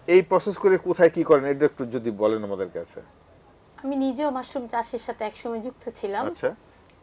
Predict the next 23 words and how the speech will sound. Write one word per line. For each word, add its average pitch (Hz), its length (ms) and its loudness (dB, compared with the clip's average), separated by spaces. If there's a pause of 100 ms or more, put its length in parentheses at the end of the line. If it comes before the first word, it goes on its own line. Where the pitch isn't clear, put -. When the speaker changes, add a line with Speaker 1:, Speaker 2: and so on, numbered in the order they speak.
Speaker 2:
আমি 220 480 -8
এর 226 180 -6
আগের 233 320 -2
যে 254 160 -6
প্রকল্প, 247 360 -6
ওই 277 260 -2
প্রকল্পের 233 440 -4
মাধ্যমে 220 460 -8
তখন 220 220 -10
মাশরুম 208 340 -14
চাষ - 240 -20
শুরু 214 260 -6
করি। 254 300 -10 (580)
But 190 160 -4 (320)
আট 240 140 -4 (120)
পর্যন্ত, 294 300 -6
আটের 254 340 -4
পর 277 200 0
থেকে 302 200 -6
আমার 254 180 -2
মনে 247 260 -6
হলো 240 320 -4
যে 240 220 -2